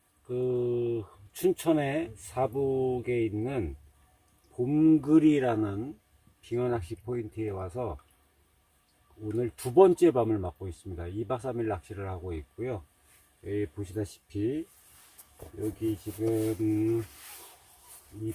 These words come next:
비스프리통, 비스프리통에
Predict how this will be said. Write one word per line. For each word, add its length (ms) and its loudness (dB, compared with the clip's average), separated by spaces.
비스프리통, 920 0
비스프리통에 1040 -4